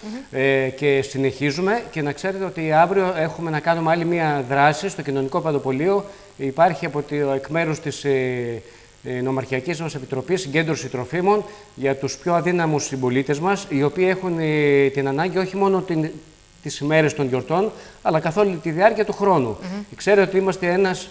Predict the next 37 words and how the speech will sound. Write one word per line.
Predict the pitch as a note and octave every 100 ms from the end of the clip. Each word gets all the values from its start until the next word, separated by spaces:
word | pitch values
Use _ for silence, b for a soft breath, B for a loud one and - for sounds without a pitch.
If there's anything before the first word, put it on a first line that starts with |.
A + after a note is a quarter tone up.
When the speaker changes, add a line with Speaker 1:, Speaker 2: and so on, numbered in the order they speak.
| -
Speaker 2:
πολιτικός | D3 B2 C#3 G3 G3
φορέας | D3+ C#3+ D3 -
κατ' | C3+
εξοχήν, | C3 C3 A#2+ D#3+ G#3+ - B B B
αλλά | D#3+ E3
δεν | D#3 G3+ G#3+
σταματάμε | - F3 E3 E3 G#3 G3
να | F3
δείχνουμε | F3+ F#3+ F#3
και | D#3+
το | D3+
κοινωνικό | C3 C3 C3 C3+ G#3
μας | G3
πρόσωπο | - A3 A3 A3
και | F#3+
την | D#3+ D#3
αλληλεγγύη | D3+ D3 F3+ A3 G#3
μας | G#3 - B B B
προς | D3 G3
όλες | G3
τις | -
κοινωνικές | E3+ D#3+ G3 F3
ομάδες | F3+ G#3+ -
που | D3 E3
έχουν | G#3 G#3 A3
πραγματικά | E3 D3 C#3+ D3 D3 G3+
ανάγκη | F3 F3+ G3+ A3 G#3 B B
σε | - D3
αυτήν | C#3 G#3
τη | F3+
δύσκολη | F#3 G#3 F#3+ E3
περίοδο | D#3+ F#3 G3+ G3 F#3
την | F3 D#3
οποία | D3+ F#3+ E3
βιώνουμε | F3 F#3+ F3+ F3
όλοι | D#3 A#2+
μας. | G#2+ F#2+